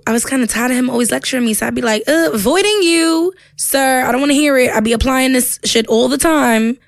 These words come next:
Please let me live for two seconds. Maybe tell a joke, <laughs> nigga." Like, the fuck? But, <laughs> like,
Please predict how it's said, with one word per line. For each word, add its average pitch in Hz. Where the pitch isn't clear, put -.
Please 247
let 262
me 277
live 214
for -
two 220
seconds. 262
Maybe 233
tell 269
a 220
joke, 202
<laughs> -
nigga." -
Like, -
the -
fuck? 240
But, 240
<laughs> -
like, 302